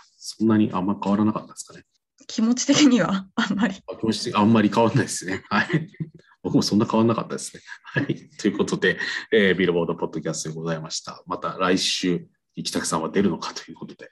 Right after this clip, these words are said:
Speaker 2: <laughs>
Speaker 1: えー、また、<laughs> また来週も聞いていただければと思います。それでは、えー、お聞きいただきありがとうございました。ではまた次回のエピソードまで。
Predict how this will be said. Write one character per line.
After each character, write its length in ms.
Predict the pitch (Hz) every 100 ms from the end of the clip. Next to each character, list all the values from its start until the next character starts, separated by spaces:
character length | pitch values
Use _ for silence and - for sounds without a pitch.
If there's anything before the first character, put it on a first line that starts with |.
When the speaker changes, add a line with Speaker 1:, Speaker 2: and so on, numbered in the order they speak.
| -
Speaker 2:
<laughs> 0 | - 330 349
Speaker 1:
え 40 | -
ー、 80 | 262
ま 100 | -
た、 120 | -
<laughs> 440 | - - - 139 113
ま 80 | -
た 180 | -
来 160 | 92 92
週 180 | - 92
も 60 | - - -
聞 120 | 107
い 20 |
て 80 | 98
い 60 | 95
た 100 | 90
だ 100 | 85
け 80 | 90
れ 80 | 78
ば 120 | 78
と 120 | 78
思 180 | 82 80
い 80 | 76
ま 100 | -
す。 120 | - - - -
そ 80 |
れ 60 | 113
で 60 | 104
は、 120 | 82
え 220 | 90 85
ー、 80 | 78
お 100 | 87
聞 20 | -
き 200 | - 87
い 40 |
た 80 | 85
だ 80 | -
き 100 | -
あ 60 |
り 60 | 110
が 100 | 87
と 100 | 104
う 40 |
ご 60 | 85
ざ 100 | 101
い 40 |
ま 80 | 85
し 80 | -
た。 100 | -
で 100 | 107
は 60 | 90
ま 120 | 85
た 120 | -
次 160 | - -
回 160 | 80
の 60 | 82
エ 40 |
ピ 100 | -
ソ 140 | - -
ー 40 |
ド 80 | -
ま 100 | 87
で。 300 | 127 143 -